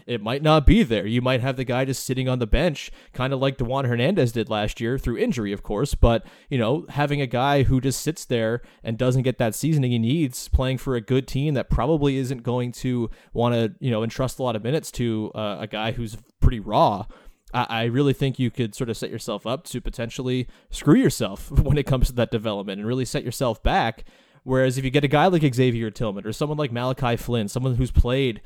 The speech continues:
a lot of years in college and who seems ready, has an N B A ready body, who does things on a high level like run pick and roll or,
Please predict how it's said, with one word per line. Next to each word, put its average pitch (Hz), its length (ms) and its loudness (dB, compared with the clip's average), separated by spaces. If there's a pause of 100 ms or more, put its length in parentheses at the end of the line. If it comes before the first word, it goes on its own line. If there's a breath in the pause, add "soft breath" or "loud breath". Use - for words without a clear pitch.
(200 soft breath)
a 110 60 -8
lot 123 220 0
of 113 40 0
years 120 520 4
in 113 180 -2
college 117 480 0
and 104 200 -6
who 107 420 -10
seems 127 360 -4
ready, 117 300 -2
has 110 160 -8
an 113 60 -6
N 120 100 -6
B 120 140 -4
A 120 40 -2
ready 113 200 -2
body, 107 480 -2
who 107 340 -8 (240 soft breath)
does 123 260 2
things 120 540 -4
on 113 160 -8
a 110 60 -6
high 117 160 -4
level 117 340 -2
like 107 240 -4
run 117 220 -4
pick - 260 6
and 110 160 -4
roll 113 460 2
or, 107 340 -4